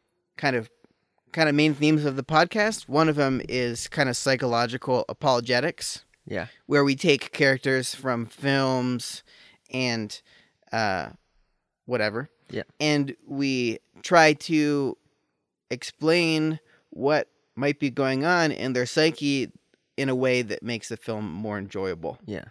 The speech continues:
Speaker 1: You know?
Speaker 2: Yeah.
Speaker 1: Um, and then the, and then the second one is just talking about how, uh, connections we're seeing between what we see in films or m-, media we're consuming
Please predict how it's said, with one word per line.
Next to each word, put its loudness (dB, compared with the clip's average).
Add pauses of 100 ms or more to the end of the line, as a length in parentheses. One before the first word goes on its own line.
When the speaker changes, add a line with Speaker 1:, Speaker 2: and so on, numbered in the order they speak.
Speaker 1:
You -6
know? -6 (140)
Speaker 2:
Yeah. -10 (380)
Speaker 1:
Um, -2 (440)
and 2
then 4
the, 0
and 0
then 0
the -2
second 2
one 2 (540)
is 2
just 0 (640)
talking 2
about 2
how, 2 (920)
uh, -2 (240)
connections 4
we're 0
seeing -4
between -4 (800)
what -2
we -4
see -4
in -4
films -6
or -6
m-, -8
media -4
we're -4
consuming -8